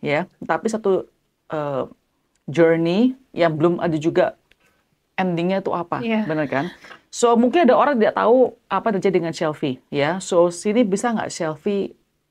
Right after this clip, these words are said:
Speaker 1: sedikit share kronologi apa terjadi dan lain sebagainya? Silakan.
Speaker 2: Simple, Ci. Jadi, tujuh September dua ribu dua dua, so it means like satu tahun enam bulan yang lalu, itu anakku diambil ketika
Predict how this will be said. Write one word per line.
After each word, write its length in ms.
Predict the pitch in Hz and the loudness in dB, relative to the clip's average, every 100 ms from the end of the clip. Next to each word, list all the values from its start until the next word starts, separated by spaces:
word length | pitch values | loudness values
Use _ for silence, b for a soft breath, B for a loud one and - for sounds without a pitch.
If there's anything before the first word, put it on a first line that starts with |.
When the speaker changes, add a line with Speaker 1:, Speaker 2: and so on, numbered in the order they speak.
| _ | _
Speaker 1:
sedikit 400 | - 175 175 - _ | -4 -2 -2 -4 _
share 480 | - - 190 190 196 | -10 -2 0 0 -2
kronologi 800 | - 185 170 165 135 175 202 220 - _ _ _ _ | -4 -4 -2 -6 -2 0 0 -2 -8 _ _ _ _
apa 240 | - 170 | -8 -4
terjadi 400 | 165 143 156 170 | -4 0 2 4
dan 160 | 160 135 | 2 -2
lain 160 | 135 | -6
sebagainya? 480 | - 131 127 113 135 | -6 -6 -6 -8 -8
Silakan. 320 | 190 175 135 - | -4 -4 -6 -6
Speaker 2:
Simple, 400 | 240 226 233 214 - | 0 0 0 -4 -4
Ci. 160 | 202 - | -6 -4
Jadi, 400 | 196 202 233 220 - _ _ | -4 -2 -2 -4 -10 _ _
tujuh 240 | 226 220 208 | -12 -10 -12
September 400 | 220 208 208 226 | -8 -6 -4 -6
dua 240 | 226 202 | -2 0
ribu 160 | 196 190 | 0 0
dua 180 | 190 185 | 0 0
dua, 280 | 196 196 156 _ _ | 0 -4 -6 _ _
so 140 | - 180 | -10 -8
it 80 | |
means 160 | 185 196 | -8 -10
like 240 | 180 175 _ _ _ | -10 -12 _ _ _
satu 320 | - 180 175 | -16 -14 -12
tahun 320 | - 196 190 | -14 -12 -12
enam 180 | 185 175 | -12 -12
bulan 220 | 175 180 | -10 -10
yang 80 | 180 | -10
lalu, 300 | 180 190 262 - _ _ | -10 -10 -12 -14 _ _
itu 160 | 196 208 | -16 -14
anakku 420 | 202 185 - - | -12 -12 -12 -2
diambil 680 | 202 190 185 180 208 247 262 - _ - | 0 0 -2 -2 -2 0 -2 -6 _ -20
ketika 480 | - 202 220 220 | -8 -2 0 -2